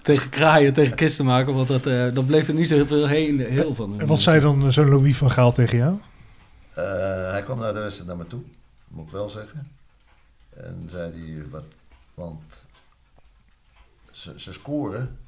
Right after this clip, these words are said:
Speaker 3: Eh, ik zeg, "Geweldige omstandigheden, maar een beetje natte sneeuwveld, jongens. Jezus, jezus, van een oorlog maken." Dus goed, die spits Pettersson,
Speaker 1: Ja.
Speaker 2: Mhm.
Speaker 3: ja, die schoot hem een vrije trap in. Via de muur,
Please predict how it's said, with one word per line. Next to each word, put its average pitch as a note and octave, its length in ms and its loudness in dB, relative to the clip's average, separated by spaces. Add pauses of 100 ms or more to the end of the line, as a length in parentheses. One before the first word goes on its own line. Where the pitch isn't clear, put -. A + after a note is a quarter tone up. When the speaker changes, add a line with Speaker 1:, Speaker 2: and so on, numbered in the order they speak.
(920)
Speaker 3:
Eh, D#2+ 120 -20 (1200)
ik - 60 -20
zeg, - 260 -20
"Geweldige G2 540 -14
omstandigheden, E2 680 -14
maar C#2+ 100 -16
een D2 80 -18
beetje E2+ 260 -16
natte F#2+ 280 -16
sneeuwveld, - 840 -20
jongens. D2+ 260 -20 (100)
Jezus, G1+ 520 -20
jezus, - 220 -20 (160)
van C#2 140 -18
een G2 60 -18
oorlog F#2+ 300 -18
maken." D#2+ 400 -20 (520)
Dus E2+ 200 -20
goed, F#2+ 200 -16 (200)
die - 120 -20
spits - 320 -14
Pettersson, D#2+ 540 -16 (400)
Speaker 1:
Ja. B2+ 140 -4
Speaker 2:
Mhm. B2+ 260 2
Speaker 3:
ja, G2+ 140 -12
die G2 120 -16
schoot A2 320 -10
hem G#2 100 -14 (360)
een E2+ 80 -20
vrije G2+ 300 -12
trap A2 280 -12
in. A2 160 -14 (760)
Via A2 280 -6
de F#2+ 100 -4
muur, A2 420 -6